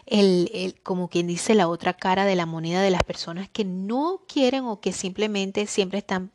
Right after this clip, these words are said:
buscando una retribución. Si supiéramos lo bueno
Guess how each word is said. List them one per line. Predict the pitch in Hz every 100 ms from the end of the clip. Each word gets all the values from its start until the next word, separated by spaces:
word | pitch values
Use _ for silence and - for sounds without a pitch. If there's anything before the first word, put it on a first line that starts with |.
| -
buscando | 190 - - 180 185 190 180 - - - - _
una | - 233 208 208 214
retribución. | 202 196 190 170 160 - 170 160 165 - - - -
Si | - 240
supiéramos | 262 - 294 311 330 330 311 -
lo | 233 220 214 214 202
bueno | 190 196 196 190 196 202 214